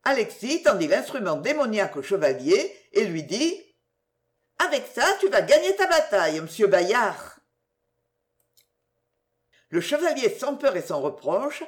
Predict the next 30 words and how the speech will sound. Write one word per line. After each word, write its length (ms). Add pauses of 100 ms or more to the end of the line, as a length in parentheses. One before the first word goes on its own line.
(240)
comprit 280
l'usage 600
qu'il 160
pouvait 260
faire 340
du 120
petit 340
instrument. 760 (1200)
Il 140
se 120
retourna 480
vers 160
les 120
troupes 220 (100)
espagnoles 800 (120)
et 80
les 100
brava. « 680 (1500)
Je 120
compte 500
jusqu'à 300
trois. 680 (300)
À 100
trois, 540
tout 120
le 60
monde 320
décampe. 680 (600)
Un, 320 (460)
deux, 460